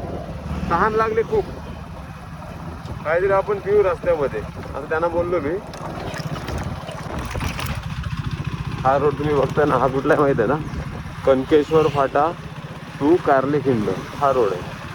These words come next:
आणि इथे मोठी मोठी अशी वडाची झाडं दिसतील तुम्हाला. शेती. ऊन सावलीचा खेळ. <laughs> इथे पटकन आम्ही लस्सी प्यायलो.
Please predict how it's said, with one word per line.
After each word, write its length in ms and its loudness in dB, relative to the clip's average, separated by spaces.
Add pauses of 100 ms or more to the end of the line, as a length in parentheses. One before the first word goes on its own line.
(720)
आणि 120 6
इथे 120 4
मोठी 260 4
मोठी 220 6
अशी 140 2
वडाची 420 4
झाडं 220 2
दिसतील 380 -8
तुम्हाला. 260 -6 (2000)
शेती. 380 0 (3000)
ऊन 120 4
सावलीचा 420 4
खेळ. 300 6
<laughs> 40 2 (3750)
इथे 140 2
पटकन 360 2
आम्ही 200 4
लस्सी 260 2
प्यायलो. 320 4